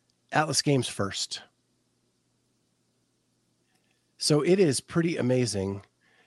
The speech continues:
how much better you have gotten at so many different events.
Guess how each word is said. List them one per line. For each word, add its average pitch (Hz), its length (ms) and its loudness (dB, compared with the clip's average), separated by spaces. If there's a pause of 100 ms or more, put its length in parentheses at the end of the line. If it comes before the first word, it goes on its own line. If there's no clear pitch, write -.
how 139 260 8
much 135 340 6
better 120 280 4
you 113 140 2
have 104 120 0
gotten 117 380 0
at - 180 -6
so - 260 -2
many 120 200 0
different 113 440 -4
events. 95 600 -4